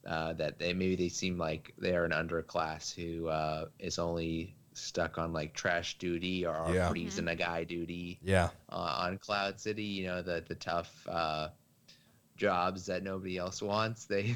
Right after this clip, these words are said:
Speaker 1: they fill in.
Speaker 2: Mm.
Speaker 1: Uh, so yeah, like Holly was saying, you could get kind of a story of their, uh, oppression almost.
Speaker 3: Yeah.
Speaker 1: Or, you know, uh, not, not to say that they're all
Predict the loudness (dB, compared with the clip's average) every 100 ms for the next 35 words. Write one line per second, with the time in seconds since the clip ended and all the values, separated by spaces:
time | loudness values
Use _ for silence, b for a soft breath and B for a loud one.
0 | 2 2 2 0 -4 -2 0 -2 -4 -6
1 | -8 0 2 2 0 -8 -4 -4 -4 -6
2 | -8 -4 0 2 2 2 2 2 0 -2
3 | -2 0 0 -2 -4 -4 -2 -4 -4 -6
4 | -6 -8 -6 -4 -4 -2 -2 -2 0 2
5 | 2 2 0 0 0 2 2 0 -2 -8
6 | B B B B B -6 0 2 2 0
7 | -4 -4 -4 -2 0 0 0 0 0 -2
8 | -2 -2 -2 0 -2 -6 -4 -2 -2 -4
9 | -10 -10 -4 -4 -2 -4 -8 b b 4
10 | 6 6 4 2 2 0 0 0 2 2
11 | 0 0 2 2 2 0 -2